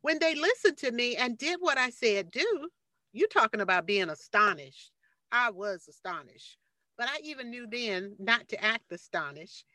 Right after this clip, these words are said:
as I had told that little fib, just to get peace and order and move things forward. But to me, that is my real first moment of leadership when it evolved from within.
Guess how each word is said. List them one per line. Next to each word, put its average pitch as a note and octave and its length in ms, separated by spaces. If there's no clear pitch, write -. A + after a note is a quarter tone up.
as F#3 140
I G#3+ 80
had G3+ 180
told G#3 260
that F3+ 180
little G3 260
fib, F#3 440
just A#3 260
to B3 80
get G3+ 220
peace C4+ 440
and G3 180
order F3+ 400
and F3+ 120
move F#3 240
things D#3+ 380
forward. C3+ 340
But F#3+ 160
to G#3+ 140
me, A3+ 400
that G#3 200
is F#3+ 220
my D#3 180
real A3 580
first G#3+ 380
moment F3+ 480
of D#3+ 200
leadership E3+ 680
when F3 240
it E3 160
evolved E3 600
from D#3 280
within. A#2+ 420